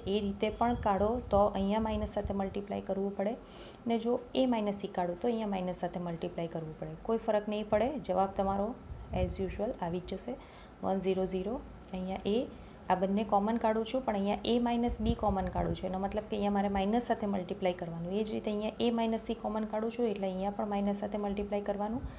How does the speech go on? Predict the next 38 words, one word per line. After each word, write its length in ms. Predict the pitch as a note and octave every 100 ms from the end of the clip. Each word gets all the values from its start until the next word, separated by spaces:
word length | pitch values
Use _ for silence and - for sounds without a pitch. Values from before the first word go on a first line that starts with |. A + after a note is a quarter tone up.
| - - - -
આ 140 | G3
અવયવ 260 | F#3+ G3+ G3+
common 240 | G3 G3 A#3
નીકળી 320 | B3 A#3+ A#3 A3
ગયો 180 | A3 A3
છે. 140 | A3+ A#3 - - - - - - F3
રો 140 | G3+ B3+
ટુમાંથી 680 | C4 A#3+ A#3 A#3+ B3+ C4 B3
A 20 |
minus 320 | A#3+ A#3 A#3+ A#3
B 160 | A#3 A3+
common 240 | A3+ A3 A3+
કાઢ્યો, 220 | A3 A#3 A#3+
રો 120 | G3+
થ્રીમાંથી 580 | G3+ A3 G#3 G#3+ G#3+ A3 G#3
A 40 |
minus 320 | G#3 G#3 G#3+ G#3+
સી 120 | G#3
common 200 | G3+ G3+ G3+
કાઢ્યો, 280 | G#3 A3+ A3+
અહીંયા 320 | G3 G3 F3
ઝીરો 280 | F#3+ G3+ A3+
છે 320 | A3+ - A#3+
એટલે 180 | A#3 G3+
કોઈ 220 | G3+ A3
ફરક 320 | G#3+ G#3 G#3
નહીં 220 | G#3 G#3 G#3
પડે. 240 | G#3 B3 - - - - -
એટલે 140 | F#3 F3+
રો, 220 | G3 G#3 A#3+ -
કોલમ 320 | G3+ G3 A#3
થ્રી 220 | A3+ A3+
તમારી 340 | A3 G#3 G#3+ G#3
આવી 200 | G3+ G#3
રીતે 160 | G#3
આવશે, 320 | G3+ G3 - A#3+
બી 260 | F#3 F#3+
સી, 280 | F#3 A#3